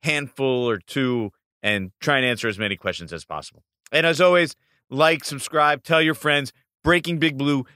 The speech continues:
best Giants podcast out there, best inside information in Giants podcast that's out there. That's what I should say, 'cause that's my, that's what I think I bring to the table. And if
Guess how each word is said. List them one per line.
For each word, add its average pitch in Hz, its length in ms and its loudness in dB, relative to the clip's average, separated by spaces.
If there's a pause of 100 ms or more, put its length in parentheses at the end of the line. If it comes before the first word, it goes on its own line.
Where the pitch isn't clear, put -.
(120)
best 135 460 2
Giants 147 600 0
podcast 139 600 0 (100)
out 120 280 0
there, 117 140 0
best 135 380 -2
inside 156 460 0
information 139 720 -4
in 120 160 -6
Giants 120 340 -2
podcast 110 440 -4
that's 90 140 -10
out 85 140 -4
there. 82 80 -12
That's 98 160 -6
what 143 100 0
I - 20 0
should 95 160 -8
say, 90 100 -8
'cause - 100 -18
that's 120 160 -2
my, 139 120 -8 (340)
that's 160 180 2
what 160 120 2
I 147 140 4
think 143 220 -2
I 135 80 4
bring 123 280 -4
to 120 100 -6
the 104 140 -8
table. 95 420 0 (720)
And 107 160 0
if 107 100 -4